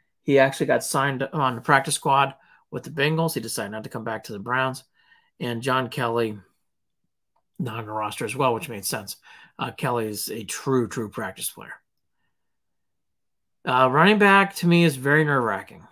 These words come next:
It's good to hear Jerome Ford's back. It's good to hear that from what, from early, from early eyes that Pierre Strong, you know, looks like he's a capable backup. But,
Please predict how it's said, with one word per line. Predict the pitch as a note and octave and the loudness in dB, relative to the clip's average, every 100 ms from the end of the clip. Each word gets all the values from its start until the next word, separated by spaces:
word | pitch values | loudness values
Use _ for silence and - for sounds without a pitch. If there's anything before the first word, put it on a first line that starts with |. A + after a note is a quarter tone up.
| _ _ _ _ _ _ _ _ _ _ _ _ _ _ | _ _ _ _ _ _ _ _ _ _ _ _ _ _
It's | - | -14
good | - C3+ C#3 | -6 -4 -2
to | |
hear | C#3 D3 | 0 0
Jerome | C#3 C3+ C3 B2+ | 0 -2 -2 -4
Ford's | C3 A#2+ A2 | -4 -4 -4
back. | A#2+ A#2+ F#3 - - _ _ _ _ _ _ _ _ | -6 -4 -6 -8 -20 _ _ _ _ _ _ _ _
It's | - | -20
good | - - B2+ C#3 | -14 -6 -4 -2
to | |
hear | C3 C#3 D3 D3+ C#3+ _ _ _ _ _ - | -2 0 2 0 -4 _ _ _ _ _ -10
that | C3+ E3 - G3+ | -8 -10 -14 -14
from | - D3+ C3+ | -6 -4 -2
what, | C3+ - | -4 -4
from | D3+ C#3+ | -6 -2
early, | C#3+ C#3 C3+ - - - | 0 -2 -4 -10 -16 -8
from | E3 C3+ | -6 0
early | C#3 D3 C3+ | 2 2 2
eyes | B2 C3 C#3 C#3 | 4 4 2 0
that | C3+ - | -6 -4
Pierre | D#3 D3+ | -2 -2
Strong, | - E3 C#3+ C#3 B2+ _ _ _ _ | -2 -2 0 -2 -8 _ _ _ _
you | - | -4
know, | C#3 C3 C3 | 0 0 0
looks | B2+ D#3+ | -2 -4
like | C3 | -4
he's | D3+ D#3+ | -6 -8
a | |
capable | C#3 C#3 C3 C#3+ C#3+ | -4 -4 -2 -4 -6
backup. | D3+ D#3+ E3 - - | -2 -4 -4 -10 -8
But, | C#3 C3 | -6 -6